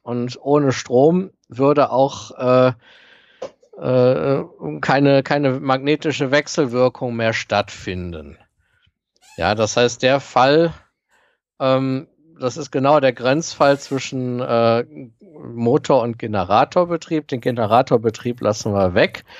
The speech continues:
Das heißt, dieser Läufer, der, äh, kommt verzögert hinterher.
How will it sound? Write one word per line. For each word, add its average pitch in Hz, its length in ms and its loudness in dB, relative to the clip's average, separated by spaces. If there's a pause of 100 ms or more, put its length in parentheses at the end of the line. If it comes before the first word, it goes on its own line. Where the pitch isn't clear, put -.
(380)
Das 117 220 0
heißt, 160 340 2
dieser 143 240 2
Läufer, 165 540 4
der, 160 580 2
äh, 156 260 -6
kommt 165 360 -2
verzögert 156 960 0 (120)
hinterher. 87 760 -6